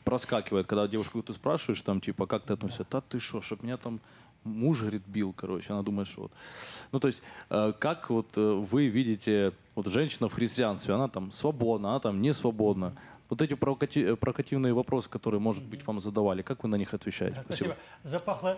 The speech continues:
Speaker 2: в студии запахло феминизмом, <laughs> да, да. Не, лёг-,
Speaker 1: Причём от меня,
Speaker 2: лё-,
Speaker 1: да?
Speaker 2: лёгкий, лё-,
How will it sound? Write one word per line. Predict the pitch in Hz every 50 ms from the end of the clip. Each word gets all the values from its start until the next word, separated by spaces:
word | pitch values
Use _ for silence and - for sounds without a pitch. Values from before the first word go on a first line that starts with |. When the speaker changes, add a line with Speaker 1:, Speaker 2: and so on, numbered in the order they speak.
| 185 -
Speaker 2:
в | -
студии | - - 214 220 208
запахло | 185 185 208 208 214 156 160 190
феминизмом, | 151 190 196 202 202 202 180 147 117 123 120 123
<laughs> |
да, | 139 143 -
да. | 208 170 - 240 208 - - - - - 311 294 - 226 -
Не, | 214 196 - 180 175 -
лёг-, | - 190 208 214
Speaker 1:
Причём | - 156 151
от | 151 -
меня, | 160 156 143 117
Speaker 2:
лё-, | 104
Speaker 1:
да? | - 113 143 - - - - 196
Speaker 2:
лёгкий, | 226 208 160 165 - -
лё-, | 214 180 - 220 190 190 - 277 220